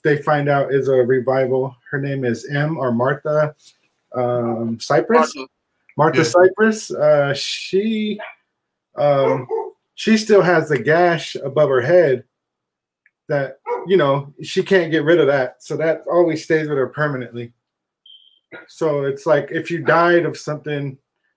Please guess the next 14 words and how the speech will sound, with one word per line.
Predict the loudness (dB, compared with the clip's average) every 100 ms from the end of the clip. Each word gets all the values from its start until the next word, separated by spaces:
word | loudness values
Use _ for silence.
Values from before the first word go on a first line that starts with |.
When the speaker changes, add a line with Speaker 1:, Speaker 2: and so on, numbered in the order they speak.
| -6
Speaker 1:
you | -2
can | 0 2
heal | 6 6 6
back, | 2 0 0 -2 -10 _ _ _ _ -18 -18 -18 _ _ _ _ _ _ _ -20 -10 -2
but | -2
you're | -2
gonna | -2 -2
have, | 0 2 2
like, | 2 0 0 -14
some | -12 0 2 2 -2 -4
remnant | -2 -2 -4 -6 -6
of | -8
what | -6 -6
happened | -6 -6 -6 -6 -8